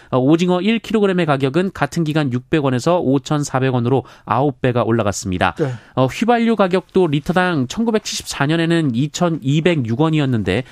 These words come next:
Speaker 1: 올해는 천칠백십 원으로 여덟 배가 올라갔습니다.
Speaker 2: 아, 네. 나 어렸을 때 라면 얼마 했는데,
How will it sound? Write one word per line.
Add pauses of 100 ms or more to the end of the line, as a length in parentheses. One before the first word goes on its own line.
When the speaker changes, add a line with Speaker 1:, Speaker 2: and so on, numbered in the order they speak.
(100)
Speaker 1:
올해는
천칠백십
원으로
여덟
배가
올라갔습니다.
Speaker 2:
아,
네. (920)
나
어렸을
때 (200)
라면
얼마
했는데,